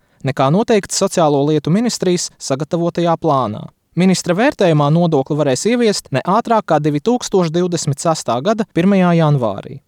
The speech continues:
Kā viens no iemesliem nodokļu ieviešanas termiņa atlikšanai minēta elektroniskās deklarēšanas sistēmas ieviešana. Finanšu ministra vērtējumā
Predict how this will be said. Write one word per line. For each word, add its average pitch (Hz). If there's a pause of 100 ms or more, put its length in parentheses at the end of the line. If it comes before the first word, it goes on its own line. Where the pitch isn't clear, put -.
(160)
Kā 147
viens 294
no 208
iemesliem 165
nodokļu 147
ieviešanas 127
termiņa 143
atlikšanai 123 (180)
minēta 151
elektroniskās 208
deklarēšanas 143
sistēmas 208
ieviešana. 117
Finanšu 262
ministra 214
vērtējumā 190